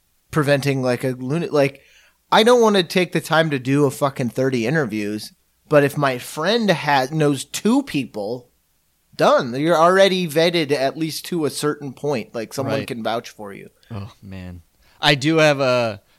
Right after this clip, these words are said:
Speaker 2: I got a really, oh, I got two. I got two, and maybe we can talk about one today. I don't know if you're, I don't know if the wound has healed. Did you get my email?
Speaker 1: Oh, yes, I did. Yeah, I forgot all about it until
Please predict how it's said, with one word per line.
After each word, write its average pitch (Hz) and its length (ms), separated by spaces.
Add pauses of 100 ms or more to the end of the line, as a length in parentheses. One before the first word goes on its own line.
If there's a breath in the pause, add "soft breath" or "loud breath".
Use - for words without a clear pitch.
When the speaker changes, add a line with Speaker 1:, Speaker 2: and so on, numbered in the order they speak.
(120)
Speaker 2:
I 120 100
got 123 200
a 117 40
really, 131 720
oh, 180 80
I 175 120
got 226 200
two. 349 300
I 170 80
got 208 180
two, 294 200
and 202 100
maybe 208 220
we 226 160
can 196 160
talk 196 260
about 156 240
one 156 200
today. 151 220
I 135 60
don't 135 140
know 135 140
if - 180
you're, 120 220 (500 soft breath)
I 185 80
don't 160 80
know 156 100
if 143 100
the 147 100
wound 156 360
has 131 200
healed. 151 300
Did 117 140
you 139 100
get 147 140
my 139 140
email? 156 460 (720)
Speaker 1:
Oh, 170 380
yes, 139 560
I 127 100
did. 127 340
Yeah, 127 220
I 127 120
forgot 160 440
all 156 220
about 156 320
it 131 160
until 135 500